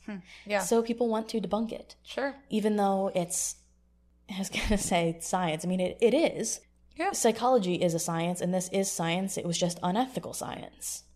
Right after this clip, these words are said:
Speaker 1: Yeah.
Speaker 2: Um, so, yeah, it's a lot easier to say,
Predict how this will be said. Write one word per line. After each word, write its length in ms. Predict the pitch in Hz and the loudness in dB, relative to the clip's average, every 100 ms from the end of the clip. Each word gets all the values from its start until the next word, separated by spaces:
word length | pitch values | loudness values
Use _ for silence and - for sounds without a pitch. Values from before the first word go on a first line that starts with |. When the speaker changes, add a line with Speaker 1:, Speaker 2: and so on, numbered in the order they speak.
| - | -6
Speaker 1:
Yeah. 180 | 240 277 - - - - _ - | -4 -4 -8 -20 -20 -20 _ -10
Speaker 2:
Um, 500 | 190 175 170 170 170 170 _ _ _ - | -4 -2 -2 -2 -4 -8 _ _ _ -12
so, 420 | - 208 196 196 - | 0 4 4 4 0
yeah, 300 | 226 233 180 | 0 0 0
it's 180 | 226 220 | -2 0
a 60 | 226 | 4
lot 240 | 233 233 | 4 4
easier 320 | 240 247 214 | 2 2 2
to 140 | 196 190 | 0 -4
say, 540 | - 196 180 175 170 | 0 0 0 -4 -8